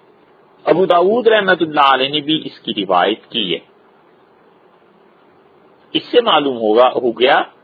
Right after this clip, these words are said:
بخاری اور مسلم کی اس روایت سے کہ رسول اللہ صلی اللہ علیہ وسلم امام تھے۔ یہاں بھی دیکھ لیجئے آگے، ابو داؤد کی روایت میں آ گیا کہ جلس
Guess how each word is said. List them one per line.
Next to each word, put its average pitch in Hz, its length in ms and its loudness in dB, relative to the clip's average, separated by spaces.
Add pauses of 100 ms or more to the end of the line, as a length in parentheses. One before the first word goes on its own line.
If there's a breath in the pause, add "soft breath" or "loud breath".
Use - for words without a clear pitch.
(1300)
بخاری 160 460 2
اور 165 140 2
مسلم 175 380 -6
کی 160 180 -6
اس - 180 -8
روایت 117 480 2
سے 151 160 0 (140)
کہ 208 140 -2
رسول 160 280 -6
اللہ 185 340 0
صلی 151 160 -2
اللہ 160 300 2
علیہ 160 100 -2
وسلم 185 320 0 (440)
امام 131 460 0
تھے۔ - 120 -10 (720)
یہاں 120 220 2
بھی 131 140 -4
دیکھ 156 260 -2
لیجئے 170 280 0
آگے، 165 260 2 (420 soft breath)
ابو 165 200 4
داؤد 185 360 2
کی - 120 -2
روایت 208 440 2
میں 165 120 -4
آ 131 140 4
گیا 127 280 2 (1800)
کہ 175 100 2 (120)
جلس 202 480 0